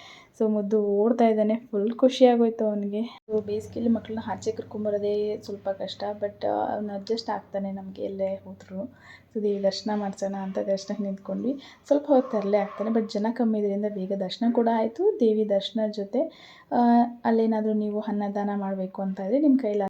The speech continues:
ದೇವ್ರ ದರ್ಶನ ತುಂಬಾ ಚೆನ್ನಾಗಾಯ್ತು. ಒಂದ್ ಐದ್ ನಿಮಿಷ ನಮ್ಗೆ ಅಲ್ಲಿ ನಿಂತ್ಕೊಳ್ಳೋ ಕೂಡ ಅವಕಾಶ ಮಾಡ್ಕೊಡ್ತಾರೆ. ಹಾಗಾಗಿ,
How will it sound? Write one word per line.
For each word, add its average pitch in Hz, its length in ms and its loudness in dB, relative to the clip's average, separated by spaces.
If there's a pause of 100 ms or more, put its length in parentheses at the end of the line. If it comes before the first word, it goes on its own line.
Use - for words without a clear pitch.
(120)
ದೇವ್ರ 311 280 12
ದರ್ಶನ 349 320 6
ತುಂಬಾ 247 260 8
ಚೆನ್ನಾಗಾಯ್ತು. 233 680 6
ಒಂದ್ 240 160 8
ಐದ್ 208 180 2
ನಿಮಿಷ 233 320 6
ನಮ್ಗೆ 240 280 8
ಅಲ್ಲಿ 220 180 6
ನಿಂತ್ಕೊಳ್ಳೋ 262 420 8
ಕೂಡ 294 180 8
ಅವಕಾಶ 220 360 4
ಮಾಡ್ಕೊಡ್ತಾರೆ. 202 500 0
ಹಾಗಾಗಿ, 226 560 2